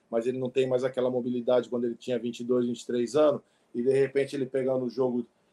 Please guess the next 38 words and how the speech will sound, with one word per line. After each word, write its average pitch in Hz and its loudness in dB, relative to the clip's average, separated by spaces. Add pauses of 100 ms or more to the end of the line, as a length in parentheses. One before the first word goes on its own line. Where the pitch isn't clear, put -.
(160)
vindo 139 0
por 131 -4
trás 127 4
ali, 123 -2
fazendo 120 -4
o - -6
jogo 120 -4
dele, 120 0
jogando 120 -2
de 113 -6
frente, 127 0
sem 127 -2
ninguém 120 0
se 123 -4
aproximando 120 -4
dele 117 -4
pra - -2
marcar, 113 -2 (300)
fica - 0
melhor, 139 4 (380)
né? 123 -2 (160)
Eu 127 4
até 135 4
conto 156 0
uma 135 0
história 131 2
do 123 -4
Gerson, 131 2
né? 139 -6 (400)
O 120 -6
Gerson 120 -2
meia 123 -2
que 117 -12
tá 120 -2
pro 120 -6
Olympique 120 -4
de 117 -6
Lyon, 123 2